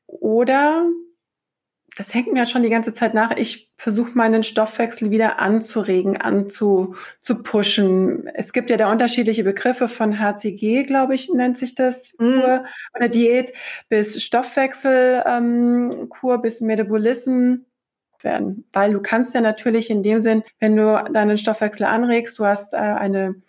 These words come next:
Speaker 1: Vorzeit von zwei Tagen, wo du richtig auflädst an Futter, da kannst du alles essen, also so gesehen, was du möchtest, halt hochwertige Fette, Fisch,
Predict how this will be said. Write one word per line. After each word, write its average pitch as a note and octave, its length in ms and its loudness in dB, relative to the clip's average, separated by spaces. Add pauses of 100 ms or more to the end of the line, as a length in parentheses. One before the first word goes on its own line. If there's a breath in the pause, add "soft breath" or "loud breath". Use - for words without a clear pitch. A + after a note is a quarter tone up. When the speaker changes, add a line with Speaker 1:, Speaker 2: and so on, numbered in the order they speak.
(380 soft breath)
Speaker 1:
Vorzeit C4 600 0
von G#3+ 180 -2
zwei G3+ 180 0
Tagen, A3 380 2
wo G#3+ 80 0
du G#3 80 0
richtig G#3 540 -4 (160)
auflädst A3+ 920 -2
an G3+ 200 0
Futter, B3 380 0
da A3 120 0
kannst G#3+ 340 -4
du A3+ 120 0
alles A#3+ 500 0
essen, A3+ 580 -2
also G3+ 300 0
so G3 140 2
gesehen, G#3 240 2
was G#3 140 -2
du G3+ 80 0
möchtest, G#3 300 0
halt F3 160 -4
hochwertige G#3+ 400 0
Fette, G#3 580 0 (500 loud breath)
Fisch, - 460 -2